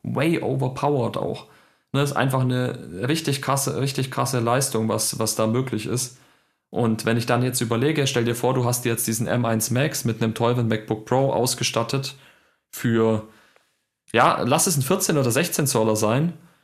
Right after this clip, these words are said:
und jetzt plötzlich kommt was und es ist einfach ein M eins Ultra. Da fühlst du dich doch auch im ersten Moment irgendwie,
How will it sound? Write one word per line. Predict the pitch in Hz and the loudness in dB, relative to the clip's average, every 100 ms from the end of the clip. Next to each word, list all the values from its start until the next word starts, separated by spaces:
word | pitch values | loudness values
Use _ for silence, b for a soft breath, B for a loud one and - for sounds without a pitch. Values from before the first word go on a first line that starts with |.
| b | b
und | - 123 | -2 2
jetzt | 127 - | 2 2
plötzlich | 135 135 135 | 0 0 -2
kommt | - 143 147 | 0 0 2
was | 131 135 - - | 0 0 -2 -4
und | 120 120 | -4 -4
es | - 117 | -4 -4
ist | 113 | 0
einfach | 117 120 123 | 0 -2 -2
ein | 127 | 0
M | 123 123 | 0 2
eins | 113 110 - | 0 0 0
Ultra. | 127 139 139 107 | 2 2 2 0
Da | 107 110 | 0 0
fühlst | 147 143 | 0 2
du | 127 | 0
dich | 110 | 2
doch | 123 | 2
auch | 107 131 | 2 2
im | 110 | 2
ersten | 87 135 - 151 | 2 2 2 0
Moment | 147 151 | 2 0
irgendwie, | - 131 139 135 135 135 | 0 0 2 2 0 -2